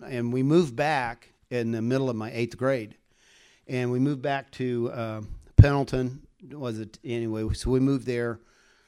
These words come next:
uh, hadn't been there before, so went through a fun experience, starting a new school, you know, halfway through a year in eighth grade, which everybody's so kind, and, uh,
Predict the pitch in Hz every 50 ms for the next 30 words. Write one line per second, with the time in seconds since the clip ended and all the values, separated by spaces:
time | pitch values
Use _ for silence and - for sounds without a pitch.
0 | _ _ _ _ - 120 117 110 110 107 104 101 127 131 131 127 131 131 127 127
1 | 123 110 113 - - 117 113 113 113 113 107 - - 113 107 107 107 107 104 -
2 | - _ _ _ _ _ _ 123 117 113 - 117 110 107 104 - 117 113 110 110
3 | - - - 110 110 113 110 - - 110 113 107 104 104 101 98 - - - 101
4 | 98 101 98 98 98 95 101 98 98 98 101 101 - 107 104 - - 107 101 -
5 | 107 101 95 95 98 104 101 101 98 101 - - 95 98 95 - - - 110 107
6 | 101 98 98 101 - _ _ _ _ _ _ _ _ - 113 110 - 131 123 107
7 | 101 98 92 - - - 110 98 - - 98 90 92 95 90 - - - _ _
8 | _ _ _ - - - _ _ _ _ - - 123 117 113 110 110 110 104 101